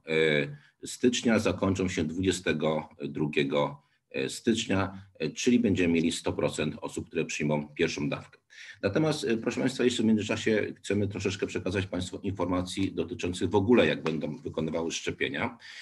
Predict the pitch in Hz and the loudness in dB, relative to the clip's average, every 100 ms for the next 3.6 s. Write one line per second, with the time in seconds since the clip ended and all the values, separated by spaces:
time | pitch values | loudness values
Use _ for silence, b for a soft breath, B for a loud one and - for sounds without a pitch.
0 | B B B - 92 101 127 123 104 110 | B B B -2 0 2 4 2 4 2
1 | 110 101 120 - 101 98 98 - 123 117 | 2 0 0 -2 0 0 2 2 4 4
2 | 113 113 - 98 85 - 95 101 98 92 | 4 0 -6 -4 0 2 2 2 0 -2
3 | - 80 - 78 82 - | -2 -4 -2 -2 -2 -4